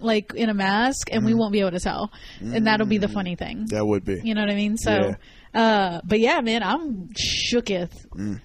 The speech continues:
Speaker 1: That's a lot of characters.
Speaker 2: That's a
Speaker 1: You can
Speaker 2: lot.
Speaker 1: tell a lot of people are gonna die.
Speaker 2: Yeah, a lot of people.
Speaker 1: <laughs>
Speaker 2: And I believe, uh, because they actually show, like, a little behind the scenes, like, uh, vignette or featurette of the
Speaker 1: Oh,
Speaker 2: film.
Speaker 1: yeah, yeah, yeah.
Speaker 2: And, um,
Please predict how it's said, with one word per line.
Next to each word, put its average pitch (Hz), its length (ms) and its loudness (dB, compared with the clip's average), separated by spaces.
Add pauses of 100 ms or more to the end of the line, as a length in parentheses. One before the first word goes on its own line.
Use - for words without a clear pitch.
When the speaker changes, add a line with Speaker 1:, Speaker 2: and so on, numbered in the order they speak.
(100)
Speaker 1:
That's 240 180 4
a 277 60 4
lot 214 320 6
of 202 80 2
characters. 214 360 2
Speaker 2:
That's 196 100 2
a 233 40 6
Speaker 1:
You 233 140 4
can 320 100 6
Speaker 2:
lot. - 80 4
Speaker 1:
tell 247 160 6
a - 20 6
lot 247 220 6
of 381 60 2
people 320 220 4
are 233 120 6
gonna 196 180 2
die. 180 400 0
Speaker 2:
Yeah, 320 400 8
a - 60 6
lot 240 180 8
of - 60 6
people. 208 160 6
Speaker 1:
<laughs> - 100 4
Speaker 2:
And - 140 6
I 185 160 8
believe, 214 380 2
uh, 160 380 8
because 123 240 2
they 147 100 4
actually 151 280 2
show, 127 220 4
like, 127 160 2
a 131 40 -2
little 123 180 4
behind 123 340 -2
the 117 40 -2
scenes, 123 600 -4
like, 107 240 -2
uh, 107 200 2
vignette 117 460 0
or 104 100 2
featurette 123 680 0
of - 100 -2
the 330 100 2
Speaker 1:
Oh, 311 120 0
Speaker 2:
film. 160 240 4
Speaker 1:
yeah, 320 100 -2
yeah, 320 160 -2
yeah. 277 320 -2
Speaker 2:
And, 123 220 -2
um, 117 440 0